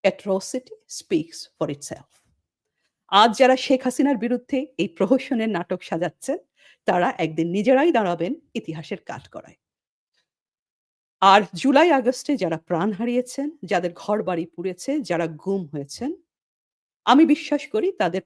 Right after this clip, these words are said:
প্রকৃত বিচার হবে শেখ হাসিনার ফেরার পরেই। আমি দৃঢ়ভাবে বিশ্বাস করি যারা ষড়যন্ত্র করেছে, যারা মানুষ মেরেছে, যারা বিচার ব্যবস্থাকে কলুষিত করেছে, তাদের বিচার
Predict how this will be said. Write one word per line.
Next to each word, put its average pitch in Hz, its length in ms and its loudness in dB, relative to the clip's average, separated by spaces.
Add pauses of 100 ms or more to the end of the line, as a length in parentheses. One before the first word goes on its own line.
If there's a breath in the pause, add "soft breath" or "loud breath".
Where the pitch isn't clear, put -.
প্রকৃত 214 400 -8
বিচার 170 380 -6
হবে 226 300 -10
শেখ 160 360 -8
হাসিনার 165 380 -10 (100)
ফেরার 147 320 -6 (120)
পরেই। - 320 -10 (600)
আমি 156 260 -6
দৃঢ়ভাবে 190 580 4
বিশ্বাস - 440 -10
করি 180 400 -10
যারা 170 220 -4
ষড়যন্ত্র 170 680 -2
করেছে, 180 460 -6
যারা 156 240 -6
মানুষ 165 540 -4
মেরেছে, 165 320 -4
যারা 165 220 0
বিচার 165 340 0
ব্যবস্থাকে 165 500 -6
কলুষিত 160 480 -6
করেছে, 180 380 -8 (440 loud breath)
তাদের 170 400 2
বিচার 151 420 -6